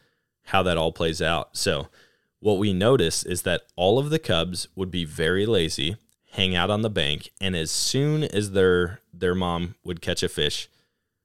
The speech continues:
they'd be in the water, run over, steal the fish from her,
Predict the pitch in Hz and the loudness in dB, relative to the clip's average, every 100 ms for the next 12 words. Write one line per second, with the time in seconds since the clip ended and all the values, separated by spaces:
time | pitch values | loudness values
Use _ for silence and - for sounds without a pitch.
0 | - 101 87 87 85 95 104 95 85 82 | -4 0 0 0 -2 0 0 2 2 2
1 | 80 73 95 95 90 80 71 69 98 - | 0 -4 0 0 2 0 -4 -6 -8 -8
2 | - 104 98 104 92 85 - 80 82 69 | -2 0 2 2 0 -2 -4 -6 -4 -4
3 | 69 | -6